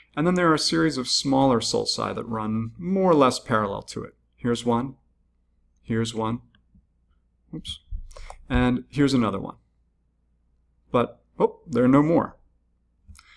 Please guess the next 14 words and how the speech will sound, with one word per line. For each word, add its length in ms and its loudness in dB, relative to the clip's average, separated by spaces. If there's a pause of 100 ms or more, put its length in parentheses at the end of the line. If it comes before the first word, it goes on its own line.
(300)
The 60 -4
suprasylvian 1000 2
is 140 -6
the 120 4
lateralmost 1120 0
sulcus 720 -6 (520)
that 160 -4
runs 680 2
roughly 500 0
parallel 680 0 (1080)
to 120 -6
the 80 -4
longitudinal 720 0
fissure. 440 -6